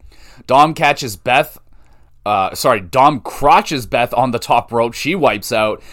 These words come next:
and then Dom just runs for his life as Edge chases him up the ramp. He blasts poor innocent Finn Balor, who's just standing there being,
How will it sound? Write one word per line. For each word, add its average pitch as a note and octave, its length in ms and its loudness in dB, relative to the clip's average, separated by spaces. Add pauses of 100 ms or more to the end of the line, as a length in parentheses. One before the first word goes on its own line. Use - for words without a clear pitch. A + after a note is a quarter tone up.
(180)
and C#3 160 -2
then D3 240 0
Dom D3 280 2
just A#2+ 220 -8
runs C#3 460 2
for D3 180 -2
his C3 160 -4
life C3 380 -2
as G#2 260 -6
Edge B2+ 300 -2
chases C3+ 360 -4
him A#2+ 160 -2
up B2+ 220 0
the G#2 120 -2
ramp. A#2+ 440 -4 (320)
He D3 80 -2
blasts E3 480 2
poor G3 260 6
innocent F3 440 -2
Finn E3+ 220 -2
Balor, D#3 340 4
who's D3 200 -2
just F3 220 -4
standing D3 460 0
there D3+ 120 2
being, C#3 600 -2